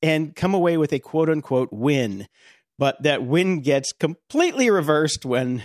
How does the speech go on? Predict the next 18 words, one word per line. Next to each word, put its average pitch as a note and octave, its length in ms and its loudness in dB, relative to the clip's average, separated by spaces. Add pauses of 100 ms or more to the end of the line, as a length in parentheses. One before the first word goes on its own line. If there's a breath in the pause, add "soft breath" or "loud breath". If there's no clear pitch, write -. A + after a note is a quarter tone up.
the C#3 120 -2
other C#3+ 160 2
shoe D3 180 -2
drops B2+ 520 0 (420 loud breath)
and B2+ 260 0
they B2 80 0
come B2 180 -2
back A#2 240 0
and C3 100 -4
say, C3 200 0
"Well, A3 220 0
yeah, C3+ 460 0
well, F#3 200 -2
we B3+ 100 -4
were C#4 80 -6
just - 160 -10
talking F#3 280 0
about B2 280 -2